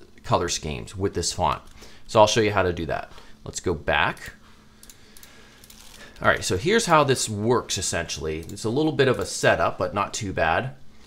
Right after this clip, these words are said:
Um, what we're gonna do is we're gonna say font palette,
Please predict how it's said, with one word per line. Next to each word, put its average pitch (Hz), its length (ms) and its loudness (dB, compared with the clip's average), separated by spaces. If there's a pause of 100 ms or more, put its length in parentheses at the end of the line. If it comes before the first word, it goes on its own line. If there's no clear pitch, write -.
(200)
Um, 98 400 4
what 120 180 -2
we're 151 100 2
gonna 156 140 0
do 110 300 0
is 95 420 0
we're 104 80 -6
gonna 120 160 0
say 101 520 2 (500)
font 120 420 4 (280)
palette, - 640 4